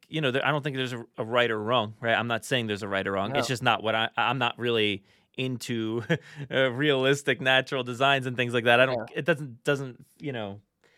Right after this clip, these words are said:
Speaker 1: these,
Speaker 2: See,
Speaker 1: these
Speaker 2: so
Speaker 1: crazy
Speaker 2: for
Speaker 1: designs don't fuss me too much that we get in the films, you know?
Speaker 2: See, for me, it's, it's both. I, I love real dinosaurs and I love the Jurassic Park dinosaurs.
Speaker 1: Mm-hmm.
Speaker 2: So for me, it's a frustration when,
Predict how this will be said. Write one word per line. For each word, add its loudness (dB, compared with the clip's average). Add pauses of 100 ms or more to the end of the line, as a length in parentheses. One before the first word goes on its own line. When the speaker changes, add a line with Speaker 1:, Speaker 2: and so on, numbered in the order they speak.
(280)
Speaker 1:
these, -4
Speaker 2:
See, 6
Speaker 1:
these 2
Speaker 2:
so -10
Speaker 1:
crazy 8
Speaker 2:
for 2
Speaker 1:
designs 4
don't 2
fuss 4
me 0
too -8
much -6
that -6
we -6
get -6
in -10
the -4
films, -4
you -4
know? -2 (880)
Speaker 2:
See, 0
for 2
me, 4
it's, 0
it's -2
both. 4
I, 0
I 2
love 2
real 4
dinosaurs -2
and -4
I 0
love -4
the -8
Jurassic -6
Park 2
dinosaurs. -10 (140)
Speaker 1:
Mm-hmm. -6
Speaker 2:
So 6 (500)
for 0
me, 2
it's -4
a -8
frustration -4
when, -4